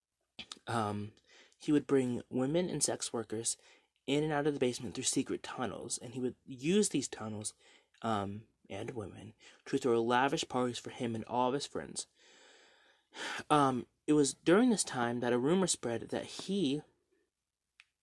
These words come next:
um, had gotten a woman pregnant, and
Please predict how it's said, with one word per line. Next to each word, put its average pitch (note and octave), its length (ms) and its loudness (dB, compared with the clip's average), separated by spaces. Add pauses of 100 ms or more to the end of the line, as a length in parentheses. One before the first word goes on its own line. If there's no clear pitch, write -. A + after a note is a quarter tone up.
(140)
um, A2+ 400 -4 (1160)
had A#2 340 -4
gotten A#2 300 0
a - 80 -6
woman A2+ 320 -2
pregnant, A#2+ 580 -4 (240)
and G#2+ 320 -6